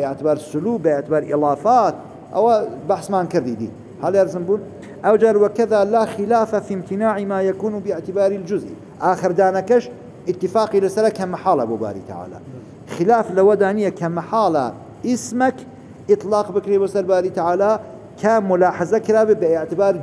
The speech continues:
جزء. ئەوە خ-، مەحاڵە چنین شتێک. بۆ مەحاڵە؟ نەک لەبەرەوەی کە هەیە و مەحاڵە، نە. ئەسڵان خوداوەندی متعال جزئی نییە، وەکو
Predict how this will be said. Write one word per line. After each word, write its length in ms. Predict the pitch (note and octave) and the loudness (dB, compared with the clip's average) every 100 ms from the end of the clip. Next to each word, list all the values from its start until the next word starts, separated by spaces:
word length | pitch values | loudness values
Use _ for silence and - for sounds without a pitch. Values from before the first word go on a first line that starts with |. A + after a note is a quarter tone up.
| A2+ | -2
جزء. 340 | F3 F#3 A#2+ - - - - - - - - - - A#2 | 2 2 2 -10 -16 -18 -20 -20 -20 -20 -20 -20 -12 -4
ئەوە 180 | D3 C3+ | -4 -4
خ-، 140 | B2+ G#2 A#2+ C#3 D3+ | -8 -10 -10 -8 -8
مەحاڵە 380 | D3+ G#3+ G#3+ C#3 - | -6 0 0 0 -4
چنین 220 | A#2+ G#2 - | -10 -12 -14
شتێک. 220 | G2 F2+ - - C#3 | -16 -16 -18 -12 -4
بۆ 80 | B3 A#3 | -2 0
مەحاڵە؟ 380 | - A#2 G2 E2+ - - - - E3+ | -2 -6 -8 -14 -18 -20 -20 -12 -2
نەک 140 | C#4 C#4 A3+ | 0 2 2
لەبەرەوەی 520 | G#3 G3+ G3+ G3 F#3+ F#3+ | 4 4 4 4 2 2
کە 120 | F#3 F3+ - - - - - - - | -2 -2 -4 -12 -18 -18 -18 -16 -4
هەیە 300 | F#3+ G#3+ G3+ F3+ | 2 4 6 4
و 40 | D3+ D3+ E3+ | 2 -2 -6
مەحاڵە، 460 | - E3+ D3 C3 B2 A3 | -2 0 2 0 -2 -2
نە. 120 | F#3+ - - - | -2 -4 -14 -14
ئەسڵان 200 | - A3 | -6 -4
خوداوەندی 360 | G#3 G3+ G#3 G3+ | 0 2 2 -2
متعال 260 | G3 G3+ B3 F3 G#3+ | -2 0 0 0 0
جزئی 300 | C4+ F3+ D#3 | 0 -2 -4
نییە، 120 | D#3+ F#3+ | 2 2
وەکو 140 | F#3+ | 0